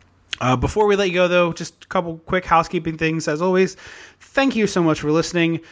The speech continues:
We really genuinely appreciate it. We are now in our fourth year of doing this podcast, which is a crazy thing to say and be true, and we would not be doing it if there weren't people listening. So thank you to every one of you who listens to our show.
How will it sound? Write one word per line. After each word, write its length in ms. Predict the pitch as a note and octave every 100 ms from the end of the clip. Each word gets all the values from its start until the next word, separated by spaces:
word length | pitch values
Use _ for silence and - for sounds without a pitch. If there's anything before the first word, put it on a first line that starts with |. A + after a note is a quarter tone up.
| - -
We 140 | E3 E3+
really 300 | F#3+ F#3+ E3+
genuinely 520 | F3 F3 E3+ E3 D3+
appreciate 460 | D3 F3 - F3+ F3+
it. 160 | D#3+
We 100 | D3+
are 140 | D#3+ E3
now 240 | F3 F#3
in 80 | E3+
our 100 | D3+
fourth 420 | - F3+ E3+ D#3+
year 220 | E3 E3+
of 60 | E3
doing 180 | D#3+ D#3+
this 160 | D#3
podcast, 580 | - D#3 D#3 E3+ E3+ -
which 140 | C3+
is 120 | C#3 C3+
a 60 |
crazy 440 | C3+ D#3+ D#3 D3 D3+
thing 280 | D#3 D3 D3
to 100 | B2+
say 420 | - D3+ D#3 D#3
and 180 | C#3 C#3
be 140 | C#3+
true, 400 | - D3+ D3+ D#3
and 300 | D#3+ C3+ C3
we 100 | C#3
would 160 | D3 D#3+
not 180 | D#3+
be 80 | E3
doing 280 | D#3 D#3+ D#3+
it 160 | D#3+ D3+
if 120 | D3+
there 140 | D3+
weren't 160 | D3+ D3+
people 260 | D#3+ D3+
listening. 440 | D3 D3 E3 D#3 D3
So 280 | D3 C3+ A#2+
thank 320 | - D#3+ D#3+
you 200 | E3 D#3
to 160 | -
every 240 | D3+ D3 D3
one 180 | D3 D3
of 80 |
you 220 | D3 C#3+ C3+
who 100 | C#3
listens 380 | D3 - D3
to 100 | F#3
our 140 | F3+ F3+
show. 380 | - G#3 G#3